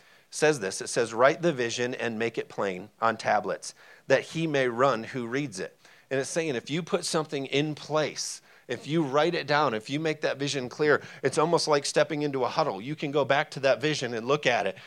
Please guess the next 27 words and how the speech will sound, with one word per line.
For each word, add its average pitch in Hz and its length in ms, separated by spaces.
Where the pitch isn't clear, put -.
and 127 100
it's 127 140
made 143 240
clear. 151 180
It's 117 100
like, 131 140
"All 123 80
right, 117 140
now 120 100
I 117 60
can 113 80
go 120 80
back 117 240
out 113 120
there 113 120
and 95 120
run. 101 220
I 120 60
can 120 160
execute 113 520
it. 101 60
I 123 120
can 107 180
go 127 140
with 117 160
this 107 160
vision 113 340